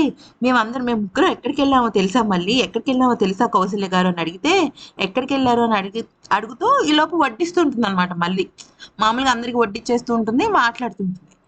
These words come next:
"ఏం లేదు, నన్ను, నన్ను చంపాలనుకుని ప్రమాదం జరిగింది కదా, అక్కడికి వెళ్ళాం మేము ముగ్గురం" అనగానే మళ్ళీ షాక్ అయిపోతుంది. ఎందుకనంటే గౌతమే అరవింద్ని చంపాడు అన్-, చంపించాలనుకున్నాడన్న విషయం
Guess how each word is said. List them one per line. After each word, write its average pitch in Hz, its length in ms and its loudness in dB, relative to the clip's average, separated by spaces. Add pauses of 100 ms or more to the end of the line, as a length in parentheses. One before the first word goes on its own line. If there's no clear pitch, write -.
(120)
"ఏం 202 240 0
లేదు, 220 220 0 (340)
నన్ను, 214 440 -2 (400)
నన్ను 202 260 -2
చంపాలనుకుని 247 920 -2
ప్రమాదం 254 500 -2
జరిగింది 190 340 -4
కదా, 175 220 0 (440)
అక్కడికి 196 380 -4
వెళ్ళాం 220 260 0
మేము 202 180 0
ముగ్గురం" 196 300 0
అనగానే 196 520 0
మళ్ళీ 190 280 0
షాక్ 160 300 -2
అయిపోతుంది. - 200 -14 (280)
ఎందుకనంటే 190 600 0 (580)
గౌతమే 269 640 2 (300)
అరవింద్ని 247 460 -2
చంపాడు 226 580 0 (120)
అన్-, 190 200 -10
చంపించాలనుకున్నాడన్న 208 1200 -2 (120)
విషయం 165 420 0